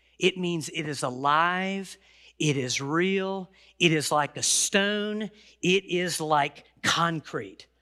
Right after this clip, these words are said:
And that's why the, the writer of Hebrews also writes this in six nineteen. He says, "We have this hope as an anchor for the soul,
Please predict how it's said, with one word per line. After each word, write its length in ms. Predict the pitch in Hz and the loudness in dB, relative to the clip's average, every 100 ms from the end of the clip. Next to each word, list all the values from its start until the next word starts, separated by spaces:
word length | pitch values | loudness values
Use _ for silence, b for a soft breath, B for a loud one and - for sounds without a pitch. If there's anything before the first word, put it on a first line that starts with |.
| _ _ _ - | _ _ _ 4
And 80 | 233 | 6
that's 200 | 370 - | 6 6
why 220 | 269 240 | 2 2
the, 140 | 214 | -2
the 240 | 165 190 175 | 0 -2 -2
writer 420 | 156 190 196 180 | 0 0 2 0
of 80 | 165 | -2
Hebrews 460 | 214 202 185 170 | -2 0 0 2
also 260 | 185 185 190 | 2 2 2
writes 360 | 165 160 160 - | 2 0 -4 -2
this 360 | 220 185 - b b - | -2 0 -4 b b -4
in 120 | 180 | 0
six 280 | - 247 220 | 2 2 2
nineteen. 720 | 190 180 - 226 180 123 - B B B | 2 2 0 0 2 -2 -10 B B B
He 120 | - 226 | 2 4
says, 320 | - 196 185 | 6 4 2
"We 240 | 262 349 | 2 2
have 300 | 262 285 214 | 2 0 2
this 240 | 202 - - | 0 0 2
hope 440 | 269 190 143 - _ b b b b b | 2 2 -2 -10 _ b b b b b
as 220 | 202 208 190 | 6 6 4
an 140 | 202 - - | -2 -6 4
anchor 800 | 226 277 320 - 190 123 107 _ _ _ | 6 6 2 0 -2 -2 -6 _ _ _
for 200 | - 185 | -2 0
the 120 | 151 | 2
soul, 540 | - 160 123 98 - | 2 2 2 -4 -16